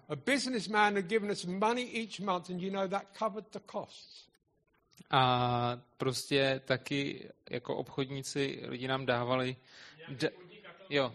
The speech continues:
Speaker 2: Jo, jo, jo.
Speaker 1: Then he told me I, he'd already retired from business and he told me one day, uh, in, at the end of the year,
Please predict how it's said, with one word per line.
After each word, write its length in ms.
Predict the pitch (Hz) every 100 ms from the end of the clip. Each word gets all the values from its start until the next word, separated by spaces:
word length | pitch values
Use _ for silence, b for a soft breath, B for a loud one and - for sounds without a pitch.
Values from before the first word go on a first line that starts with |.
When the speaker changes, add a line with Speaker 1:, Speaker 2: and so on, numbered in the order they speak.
| - - - - - - - - - - 143
Speaker 2:
Jo, 180 | 139 - -
jo, 160 | 143 135
jo. 180 | 131 127
Speaker 1:
Then 200 | 185 262
he 80 | 254
told 280 | 247 262 240
me 80 | 247 233 -
I, 340 | 185 202 196 - _
he'd 300 | 170 151 190
already 400 | 220 254 240 233
retired 580 | 220 214 - 220 233 240
from 180 | 233 214
business 600 | 185 226 226 226 214 - b b b b b
and 200 | 143 160
he 100 | 165
told 260 | 165 208 214
me 80 | 208
one 260 | 196 202
day, 200 | 196 196 190 b b b
uh, 200 | 165 170 185
in, 300 | 180 180 190 - -
at 160 | 160
the 140 | 160 202
end 200 | 262 247
of 60 | 202
the 80 | 226
year, 340 | 214 220 208